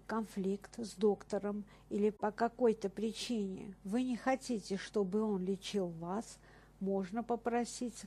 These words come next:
главврача о замене. Для этого нужно написать заявление и указать причину. Вот список врачей, которым вы можете потребовать замену.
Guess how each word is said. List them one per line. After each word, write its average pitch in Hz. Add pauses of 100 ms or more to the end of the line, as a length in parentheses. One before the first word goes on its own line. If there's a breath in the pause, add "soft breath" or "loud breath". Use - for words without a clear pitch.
главврача 214 (120)
о 247
замене. 202 (460 loud breath)
Для 196
этого 202
нужно 233
написать 190
заявление 196 (120)
и 262
указать 220
причину. 208 (120)
Вот 226
список -
врачей, 233 (280 loud breath)
которым 196
вы 196
можете 233
потребовать 202
замену. 196